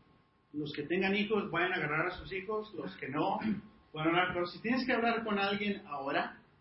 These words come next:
habla con alguien en tu grupo de familia. Pero lo que sí les quiero animar, que se tomen a prueba estas, estas, estas preguntas. Escríbelas, aunque tienes en la foto,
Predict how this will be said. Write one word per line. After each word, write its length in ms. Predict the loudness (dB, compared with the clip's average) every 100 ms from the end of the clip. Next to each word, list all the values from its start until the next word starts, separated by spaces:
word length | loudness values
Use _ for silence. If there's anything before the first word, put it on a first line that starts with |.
| _ _ _ -20 -20 -20 _
habla 360 | -4 0 0 0
con 120 | 2
alguien 300 | 4 4 4
en 100 | 0
tu 80 | -4
grupo 300 | -8 -6 -6
de 60 | -6
familia. 300 | -10 -16 -18 -20 _ _ _ _ _ _ _ _ _ _
Pero 160 | 0 4
lo 120 | 4
que 100 | 2
sí 180 | -2 0
les 220 | 2 2
quiero 220 | 2 2
animar, 460 | 4 4 4 2 -2 -14 -20 _ _ _ _ -20 _ _ _ _ _ _ _
que 100 | -16
se 120 | -8
tomen 460 | -4 0 2 0 -6
a 160 | -12
prueba 460 | -2 0 2 2 -2
estas, 480 | -10 -8 -10 -10 -18 -16
estas, 500 | -16 -10 -12 -10 -14 -12
estas 460 | -12 -8 -10 -10 -12
preguntas. 640 | -8 -6 -8 -10 -16 -20 -20 -20 _ _ _ _ _ _ _ _
Escríbelas, 880 | -18 -12 -2 2 4 4 2 -2 -14 -20 -20 -20 -20 _ _ -16
aunque 180 | -12
tienes 240 | 0 0 2
en 60 | -2
la 140 | -2
foto, 280 | -6 -8